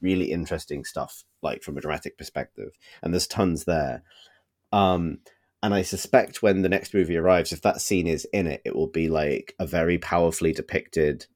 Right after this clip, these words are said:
thirty-second kind of introduction to Feyd-Rautha, but with none of the, um, none of the broader context or the kind of, like I say, the hu-, the, genuinely, I think the human side, right? Like, the,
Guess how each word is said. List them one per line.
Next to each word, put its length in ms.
thirty-second 1160
kind 300
of 140
introduction 800
to 340
Feyd-Rautha, 760
but 120
with 220
none 400
of 240
the, 380
um, 680
none 300
of 220
the 120
broader 320
context 680
or 120
the 100
kind 200
of, 120
like 180
I 80
say, 220
the 100
hu-, 280
the, 300
genuinely, 540
I 40
think 180
the 80
human 320
side, 340
right? 220
Like, 280
the, 340